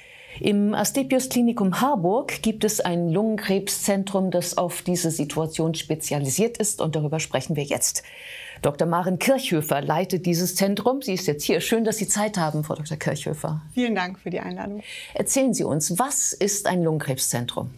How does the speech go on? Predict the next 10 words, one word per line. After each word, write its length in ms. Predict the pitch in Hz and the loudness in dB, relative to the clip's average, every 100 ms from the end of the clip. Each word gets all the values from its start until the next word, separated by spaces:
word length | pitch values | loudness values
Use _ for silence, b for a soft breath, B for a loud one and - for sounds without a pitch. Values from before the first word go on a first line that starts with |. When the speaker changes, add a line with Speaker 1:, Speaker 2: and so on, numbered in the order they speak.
| b b b b - - | b b b b -20 -4
Speaker 2:
Ein 240 | 202 202 | 0 2
Lungenkrebszentrum 840 | 214 254 262 254 - 220 220 202 190 | 4 4 2 -4 -2 -2 0 0 0
ist 340 | 196 - - | -2 -4 -4
ein 380 | - 175 175 170 | -2 -2 -2 0
Netzwerk 800 | 190 - - 208 208 233 254 - | 0 0 -6 0 0 0 -4 -2
aus 560 | 185 180 185 - - - | 0 -2 -6 -6 -8 -6
verschiedenen 540 | 190 - 208 202 185 | -8 -2 0 0 -2
Fachexperten 800 | 185 214 208 - - 208 220 220 | -4 -2 -4 -6 -2 0 0 0
und 140 | 202 | 0
Expertinnen, 840 | 196 196 - 226 226 247 254 294 | -2 -6 -4 -4 -2 0 2 2